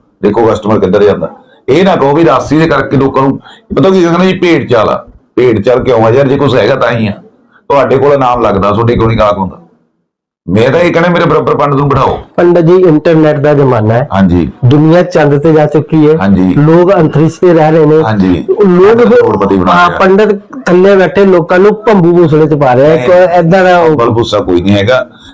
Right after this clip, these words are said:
Speaker 1: ਦੇਖੋ, ਅੰਕ ਜੋਤਿਸ਼ ਆ, ਦੁਨੀਆ ਤੋਂ ਚੱਲਦਾ ਆ ਰਿਹਾ। ਪਹਿਲਾਂ ਤੋਂ ਕੋਈ ਅਸੀਂ ਨਵਾਂ ਨਹੀਂ ਕੰਮ ਕਰਿਆ। ਅਸੀਂ, ਪੰਡਤ ਆ, ਸਾਡਾ ਕਰਮ ਆ ਇਹ, ਅਸੀਂ ਕੰਮ ਕਰਦੇ ਹਾਂ। ਹੁਣ ਕਈ ਲੋਕ ਕਹਿੰਦੇ ਨੇ, "ਪੰਡਤ ਇਹ ਕਰਦਾ, ਉਹ ਕਰਦਾ, ਲੋਕਾਂ ਨੂੰ ਅੰਧ ਵਿਸ਼ਵਾਸ ਬਣਾਓ।" ਹੋਰ ਹੁਣ ਪੰਡਤ ਚਿੱਟਾ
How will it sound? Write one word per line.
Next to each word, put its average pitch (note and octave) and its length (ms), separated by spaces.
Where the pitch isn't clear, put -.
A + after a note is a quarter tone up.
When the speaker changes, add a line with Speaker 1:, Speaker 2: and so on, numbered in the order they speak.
Speaker 1:
ਦੇਖੋ, F#2+ 360
ਅੰਕ A2+ 180
ਜੋਤਿਸ਼ G2+ 360
ਆ, A2 220
ਦੁਨੀਆ A#2+ 300
ਤੋਂ A#2+ 80
ਚੱਲਦਾ F#2 320
ਆ F2+ 180
ਰਿਹਾ। G#2 100
ਪਹਿਲਾਂ G#2+ 340
ਤੋਂ B2 140
ਕੋਈ A#2+ 200
ਅਸੀਂ A2+ 160
ਨਵਾਂ F2 240
ਨਹੀਂ F#2 100
ਕੰਮ F2+ 200
ਕਰਿਆ। G2 300
ਅਸੀਂ, C3+ 240
ਪੰਡਤ G#2+ 300
ਆ, B2+ 80
ਸਾਡਾ A2+ 240
ਕਰਮ F2 340
ਆ C2 120
ਇਹ, - 40
ਅਸੀਂ A#2+ 180
ਕੰਮ A2 220
ਕਰਦੇ E2 240
ਹਾਂ। A2 80
ਹੁਣ A#2+ 80
ਕਈ B2 80
ਲੋਕ C3+ 180
ਕਹਿੰਦੇ B2+ 160
ਨੇ, C3 200
"ਪੰਡਤ G#2 260
ਇਹ B2+ 160
ਕਰਦਾ, A#2+ 260
ਉਹ B2 160
ਕਰਦਾ, A2 420
ਲੋਕਾਂ A2 240
ਨੂੰ A2+ 100
ਅੰਧ A#2 100
ਵਿਸ਼ਵਾਸ A2+ 320
ਬਣਾਓ।" A2 220
ਹੋਰ B2 180
ਹੁਣ B2 160
ਪੰਡਤ A2+ 280
ਚਿੱਟਾ A2+ 180